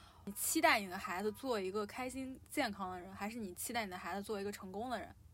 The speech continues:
就是缺乏对于情感的和柔软的以及舒适的东西的追求。而且一旦你接受了成功的话语，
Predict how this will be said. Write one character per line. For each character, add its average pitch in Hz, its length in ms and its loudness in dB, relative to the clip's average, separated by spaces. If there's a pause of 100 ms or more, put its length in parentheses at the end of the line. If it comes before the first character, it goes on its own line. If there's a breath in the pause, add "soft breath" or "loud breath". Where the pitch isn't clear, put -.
(540 soft breath)
就 294 140 2
是 285 100 4
缺 359 320 6
乏 214 280 8
对 262 340 2
于 196 200 -2
情 214 440 0
感 247 400 4
的 185 160 -6
和 202 240 -2
柔 202 300 2
软 254 320 4
的 170 280 -6 (280)
以 196 120 -8
及 196 240 -2
舒 339 280 4
适 330 260 4
的 185 160 -2
东 196 180 -2
西 208 140 -2
的 165 100 -6
追 180 240 -2
求。 - 380 -6 (180)
而 262 200 4
且 226 560 4 (220 soft breath)
一 220 160 -2
旦 330 260 10
你 214 220 2
接 302 240 6
受 330 200 8
了 208 120 8
成 214 260 0
功 294 180 4
的 285 120 8
话 262 340 10
语， 151 400 -6